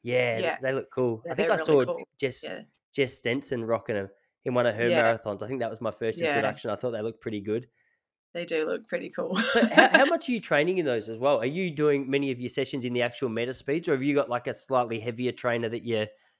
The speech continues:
Speaker 1: you're doing your sort of Tuesday, Thursday, Saturdays in?
Speaker 2: Yep, both. I, yeah, so I had, like, an older pair of the Metaspeeds that, that I did my Melbourne one in. Um,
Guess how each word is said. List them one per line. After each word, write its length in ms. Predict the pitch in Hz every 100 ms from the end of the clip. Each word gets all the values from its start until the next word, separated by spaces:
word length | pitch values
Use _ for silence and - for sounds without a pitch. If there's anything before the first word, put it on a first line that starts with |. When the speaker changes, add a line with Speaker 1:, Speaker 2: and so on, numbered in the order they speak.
| _ -
Speaker 1:
you're 140 | 120
doing 300 | 123 120 113
your 200 | 113 110
sort 180 | - 120
of 80 | -
Tuesday, 320 | 123 110 113
Thursday, 460 | - 113 110 107 104
Saturdays 480 | - 107 123 123 120
in? 160 | 98 _ _ _ _ _ _ _ _ _
Speaker 2:
Yep, 320 | 214 240 - _ _ _ _
both. 560 | 185 185 185 185 185 - -
I, 960 | 202 214 214 214 214 214 214 214 208 - _ _ _ _
yeah, 500 | 220 208 226 165 147 -
so 180 | -
I 120 | 196 214
had, 280 | 233 247
like, 240 | 277 269 254
an 120 | 196 -
older 400 | 190 190 190 196
pair 340 | 190 208 202 202
of 100 | 196
the 80 | 208
Metaspeeds 1080 | 202 202 208 - - 196 190 185 185 - -
that, 200 | 185 185
that 100 | 185
I 100 | 175
did 200 | 170 175
my 140 | 175 160
Melbourne 640 | 151 151 165 156 151 170 - _ _
one 180 | - 80
in. 320 | - 185 - - - - - - -
Um, 640 | 160 160 151 151 151 -